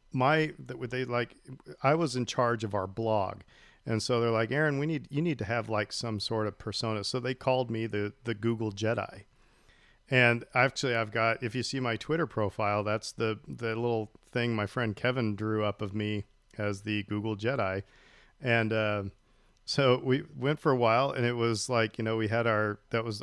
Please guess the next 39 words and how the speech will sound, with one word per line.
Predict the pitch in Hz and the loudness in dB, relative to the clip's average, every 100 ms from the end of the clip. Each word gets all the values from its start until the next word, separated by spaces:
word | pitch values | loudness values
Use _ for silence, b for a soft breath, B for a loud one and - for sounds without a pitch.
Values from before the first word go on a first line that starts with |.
| - | 0
on | 117 123 | 2 4
our | 117 | 2
blog | 107 110 110 117 | 2 2 4 4
and | 110 | 0
everything | 110 110 117 | -2 -2 -2
like | 107 101 | -2 0
that. | 110 117 B B B B B - | 2 0 B B B B B -2
And | 117 117 | 2 4
then | 123 120 | 2 2
when, | 120 117 | 2 2
um, | 113 110 107 104 98 _ _ _ _ _ _ - | 2 2 2 0 -6 _ _ _ _ _ _ 0
all | 127 | 2
of | |
a | 120 | 2
sudden, | 139 120 | 0 0
just | 113 110 | -2 -2
one | 120 120 117 | -2 -2 0
day, | 117 117 113 110 | 2 2 0 -2
and | 123 110 | -4 -2
it, | 104 104 - | -4 -8 -8
this | 120 - | -4 -4
kind | - 165 | 0 2
of | 123 107 110 b b b | 2 0 -6 b b b
led | 131 117 120 123 107 | -6 0 0 0 -2
to | 127 | -2
when | 117 113 | 0 -2
the | |
company | 110 117 113 110 | -2 -2 0 0
was | 104 | 0
acquired | 104 - 110 110 101 | -2 0 2 2 0
by | 101 | 0
Google. | 101 110 107 | 0 0 0
But | 98 104 | -2 -2
at | 107 | -2
one | 107 | -4
point, | 104 117 110 | -2 -4 -2
my | 110 | -4
boss | 98 107 104 | 0 0 0
said, | - 107 | -2 -4